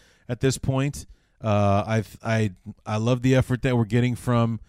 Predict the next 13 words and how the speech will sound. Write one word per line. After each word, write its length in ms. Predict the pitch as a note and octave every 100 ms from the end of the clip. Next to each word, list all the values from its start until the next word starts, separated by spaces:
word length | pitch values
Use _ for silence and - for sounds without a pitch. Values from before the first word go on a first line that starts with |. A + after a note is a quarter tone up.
| _ - -
uh, 180 | A2 A2+
Khalil 360 | - C#3 B2 A#2
Mack, 360 | A2+ A2+ A#2
who 100 | A#2+
had 200 | A2 A2+
his 180 | A2 G#2
one 200 | F#2+ A#2
and 100 | A2+
only 200 | A2+ A2+
sack 380 | - A#2+ G#2 -
stolen 420 | - C#3 C#3 C3+
from 200 | - B2
him, 320 | A2+ A#2+ A#2+